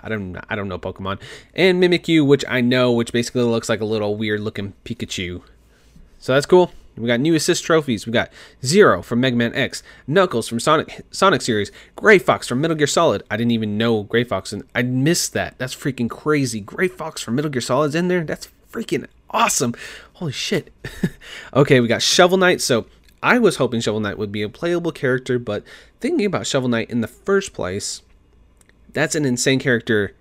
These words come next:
to be in Smash Brothers, period, because a few, I keep hitting my mic today. I so, so apologize if that's really loud. I will edit it down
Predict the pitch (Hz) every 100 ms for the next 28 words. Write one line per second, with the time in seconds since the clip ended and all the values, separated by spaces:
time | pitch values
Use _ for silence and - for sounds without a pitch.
0 | _ _ _ _ _ _ - 139 127 139
1 | - 117 120 98 - 95 90 - - -
2 | - 113 107 98 98 92 101 131 110 104
3 | - - - - - - - - - 160
4 | - - 131 - 175 151 123 104 98 98
5 | 104 104 107 117 113 - - - - 156
6 | 147 131 - 107 98 101 95 95 98 -
7 | 101 95 - 107 104 101 101 98 113 110
8 | 107 113 110 98 - 92 98